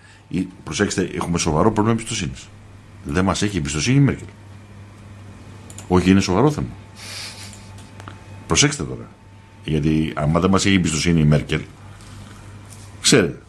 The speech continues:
το, ε, λέμε, «Θα σοκαθίσω» και δεν καθόμαστε. Πώς να μας έχει εμπιστοσύνη, δηλαδή;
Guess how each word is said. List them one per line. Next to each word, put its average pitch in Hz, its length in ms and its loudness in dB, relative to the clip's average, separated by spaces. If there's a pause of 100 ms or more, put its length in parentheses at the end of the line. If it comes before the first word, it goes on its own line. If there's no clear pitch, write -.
(100)
το, 98 100 -2
ε, 80 240 -2
λέμε, 92 420 4
«Θα 104 160 -2
σοκαθίσω» 135 680 0
και 196 160 -2
δεν 175 120 0
καθόμαστε. 165 420 -4 (1120)
Πώς 208 120 6
να 190 80 4
μας 147 140 4
έχει 95 80 -2
εμπιστοσύνη, 73 420 -4
δηλαδή; - 220 -18